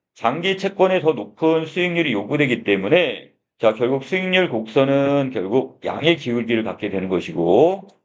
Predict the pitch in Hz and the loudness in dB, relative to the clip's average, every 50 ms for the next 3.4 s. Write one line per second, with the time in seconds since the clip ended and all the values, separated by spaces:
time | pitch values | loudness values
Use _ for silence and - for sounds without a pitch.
0 | _ _ _ _ - - 113 147 185 202 214 190 160 139 113 - - 113 135 156 | _ _ _ _ -4 -2 -2 0 2 2 2 2 0 -4 -6 -8 -12 -12 -6 -2
1 | 170 170 165 160 - 202 185 180 - 190 185 175 160 117 107 120 147 147 143 127 | 0 0 0 0 -2 -8 -16 -6 -2 0 2 2 2 2 -2 -6 -6 -8 -8 -8
2 | - 104 90 104 117 110 92 73 71 - - 110 101 - 139 139 156 175 170 165 | -8 -6 -4 -2 -2 -2 -2 -4 -8 -6 -6 -4 -4 -2 -2 -2 0 2 2 2
3 | 165 170 170 175 170 139 - | 2 2 2 2 0 -2 -8